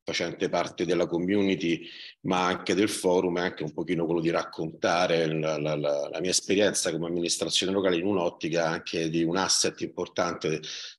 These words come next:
dell'Open Government Partnership, che è appunto l'O G P Local, sostanzialmente.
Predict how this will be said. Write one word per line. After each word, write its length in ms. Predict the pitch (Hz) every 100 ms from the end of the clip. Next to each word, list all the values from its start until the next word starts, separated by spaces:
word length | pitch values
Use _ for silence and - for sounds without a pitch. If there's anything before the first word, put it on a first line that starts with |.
| -
dell'Open 460 | 90 98 98 92
Government 460 | 98 95 90 104 101
Partnership, 600 | 90 85 - - 101 -
che 100 | 92
è 40 |
appunto 360 | 78 78 78 82
l'O 140 | 78
G 220 | 76 -
P 40 | -
Local, 560 | 78 87 78 76 76 - _ -
sostanzialmente. 1120 | - - 78 - - 73 76 73 71 -